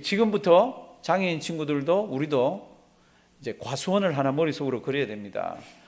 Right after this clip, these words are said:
무슨 과수원? 사과도 아니고 배도 아니고 다른 것도 아니고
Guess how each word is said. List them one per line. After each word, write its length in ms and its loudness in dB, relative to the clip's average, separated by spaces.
무슨 320 -2
과수원? 680 6
사과도 540 6
아니고 680 2
배도 320 6
아니고 600 0
다른 240 -2
것도 240 2
아니고 480 0